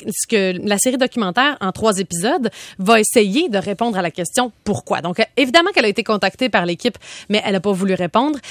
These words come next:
Alors, la réalisatrice torontoise Barbara Shearer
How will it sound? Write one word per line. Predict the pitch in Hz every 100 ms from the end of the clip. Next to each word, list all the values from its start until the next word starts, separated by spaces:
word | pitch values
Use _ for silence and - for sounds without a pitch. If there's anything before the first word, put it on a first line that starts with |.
| -
Alors, | - 208
la | 214
réalisatrice | 208 220 208 208 - 320 -
torontoise | 214 190 220 233 214
Barbara | 220 220 214 226
Shearer | 226 - 220 196 240